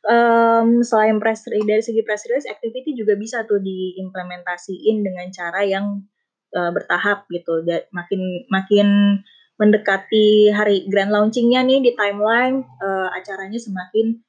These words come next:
heboh, semakin, apa namanya, berasa gregetnya. Jadi itu membangun,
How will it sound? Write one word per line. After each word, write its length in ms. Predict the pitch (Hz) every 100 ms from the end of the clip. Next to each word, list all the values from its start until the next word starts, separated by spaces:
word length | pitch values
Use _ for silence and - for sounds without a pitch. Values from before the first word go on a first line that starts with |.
| _
heboh, 480 | 196 180 196 202 196
semakin, 800 | 202 190 190 196 190 185 185 180
apa 240 | 185 214
namanya, 240 | 208 226 196
berasa 320 | 190 233 214
gregetnya. 640 | 196 208 202 220 233 220
Jadi 160 | 214 220
itu 80 | 285
membangun, 560 | 311 247 220 226 226